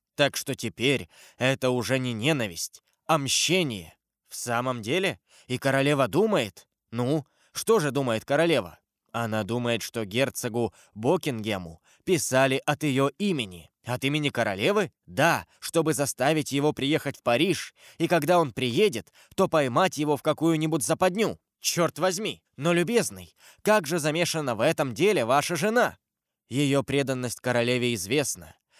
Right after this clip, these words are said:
И хотят ли удалить её от королевы или напугать, чтобы узнать тайны её величества, или соблазнить её, чтобы сделать из неё шпиона?» «Это очень вероятно», отвечал Д'Артаньян. «Но знаете ли вы того, кто похитил её?»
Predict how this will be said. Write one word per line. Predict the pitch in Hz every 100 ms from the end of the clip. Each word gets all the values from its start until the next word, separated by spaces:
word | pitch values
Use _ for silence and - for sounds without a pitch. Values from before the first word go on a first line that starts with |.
| _
И | 170 202
хотят | 156 - 143 -
ли | 143 143 - -
удалить | 160 156 131 135 135
её | 120 127
от | -
королевы | - 110 107 127 151 123
или | - 139
напугать, | 131 117 113 107 160 151
чтобы | - 120 120
узнать | 127 110 139 -
тайны | 143 147 135
её | 127 120 123
величества, | 110 147 190 110 - 98 87 - - -
или | 185 165
соблазнить | - 147 127 123 202 233 -
её, | 117 95 - -
чтобы | - 208 151 135
сделать | 127 170 143 -
из | 139
неё | 131 139 131
шпиона?» | - 170 196 151 92 82 _ _ _
«Это | - 123 139 135
очень | 131 123 135
вероятно», | 131 147 147 92 _ 82 - _ _ -
отвечал | 131 127 123 - 117
Д'Артаньян. | 104 113 135 135 104 80 _ _ -
«Но | 131 170
знаете | 131 185 180 131 131
ли | 127
вы | 127
того, | 123 107 170 143 - _ -
кто | - 139
похитил | 135 - 214 - 98
её?» | 87 80